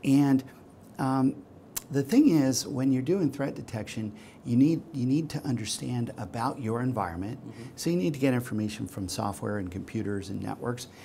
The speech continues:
Speaker 1: and, and get that in a place that can be analyzed. You also need to know information about the bad guys.
Speaker 2: Mm-hmm.
Speaker 1: What are their, um, uh,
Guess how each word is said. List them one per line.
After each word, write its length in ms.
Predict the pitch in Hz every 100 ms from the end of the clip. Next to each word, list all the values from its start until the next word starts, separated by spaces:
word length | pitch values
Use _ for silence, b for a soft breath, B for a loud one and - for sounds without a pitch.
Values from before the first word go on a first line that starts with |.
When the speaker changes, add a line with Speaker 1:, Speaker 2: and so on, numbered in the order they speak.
| B -
Speaker 1:
and, 300 | 117 98 92
and 240 | - 101
get 180 | 92 95
that 160 | 110 -
in 60 |
a 40 | -
place 280 | - 98 -
that 100 | 110
can 120 | 98
be 120 | 98
analyzed. 420 | 113 113 98 95 B B B
You 100 | 139
also 380 | 156 196 - 156 131 - 147
need 280 | 143 156
to 120 | - 113
know 480 | 110 120 123 123 123 B B -
information 640 | 131 123 123 117 113 - 101
about 220 | 95 87
the 80 | 95
bad 200 | 87 -
guys. 320 | - - -
Speaker 2:
Mm-hmm. 180 | 113 123 B -
Speaker 1:
What 160 | 107 101
are 60 |
their, 300 | 98 98 98 -
um, 320 | 95 92 90 B B B -
uh, 300 | 95 87